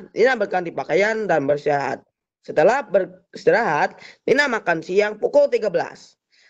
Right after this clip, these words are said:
Setelah makan siang, Nina langsung, apa tadi? Nggak kebaca.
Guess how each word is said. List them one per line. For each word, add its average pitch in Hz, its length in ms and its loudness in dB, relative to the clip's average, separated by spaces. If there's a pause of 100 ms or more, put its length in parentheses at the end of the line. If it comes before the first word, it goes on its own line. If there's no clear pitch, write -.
Setelah 202 400 2
makan 180 360 -4
siang, 170 400 0 (280)
Nina 285 200 4
langsung, 202 560 -4 (1080)
apa 175 120 -18
tadi? 233 400 -6 (4000)
Nggak 185 160 -14
kebaca. 196 440 2